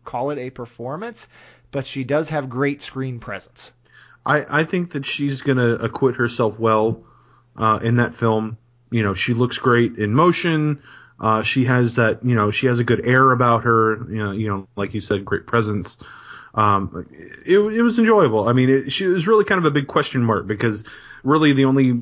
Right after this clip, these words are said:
Speaker 2: familiarity that I had with her was from the Fast and Furious
Speaker 1: That's
Speaker 2: movies.
Speaker 1: the only familiarity anybody had with her.
Speaker 2: Right. And she's kind of a non-entity in those movies. Uh, you know, she just didn't have a whole lot to do.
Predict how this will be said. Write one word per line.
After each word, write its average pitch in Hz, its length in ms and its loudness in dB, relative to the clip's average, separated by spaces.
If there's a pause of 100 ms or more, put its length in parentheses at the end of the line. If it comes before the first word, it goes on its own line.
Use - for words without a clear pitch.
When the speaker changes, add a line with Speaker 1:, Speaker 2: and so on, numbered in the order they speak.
(260)
Speaker 2:
familiarity 123 680 4
that 107 120 0
I 104 80 4
had 185 200 2
with 127 140 2
her 117 140 2
was 113 200 2
from 113 220 -2
the 104 60 -2
Fast 101 300 -2
and 101 120 -6
Furious 185 360 2
Speaker 1:
That's 120 180 0
Speaker 2:
movies. 107 220 0
Speaker 1:
the 170 120 2
only 156 220 0
familiarity 147 800 -2
anybody 160 460 -2
had 107 200 -6
with 101 120 -12
her. 156 100 4
Speaker 2:
Right. 127 640 2
And 147 200 0
she's 185 220 -6
kind 269 240 -2
of 277 80 0
a 233 40 4
non-entity 208 720 -2
in 98 80 -6
those 98 240 -8
movies. 85 680 -10
Uh, 110 460 -2
you 143 140 -2
know, 120 80 -2
she 147 160 -6
just 160 180 -8
didn't 170 240 -2
have 147 160 2
a 135 60 2
whole 135 140 2
lot 113 180 0
to 113 80 -8
do. 110 420 -2